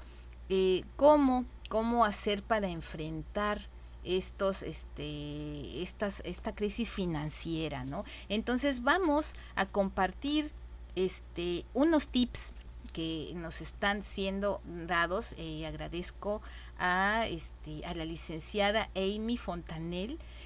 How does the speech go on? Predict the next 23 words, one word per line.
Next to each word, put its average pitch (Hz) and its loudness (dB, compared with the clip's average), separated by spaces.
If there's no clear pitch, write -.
que 170 -6
ella 180 2
trabaja 175 -2
precisamente 170 -6
en 165 -6
el, 156 -8
en 156 -8
el 147 -10
Fondo 170 -6
Económico 226 2
y 190 -2
hizo 196 8
estas 190 4
publicaciones 208 6
que 208 4
se 180 2
compartieron 196 2
en 180 0
la 160 -2
Sociedad, 170 -2
eh, 143 -8
Astrológica 156 -6
Española, 190 0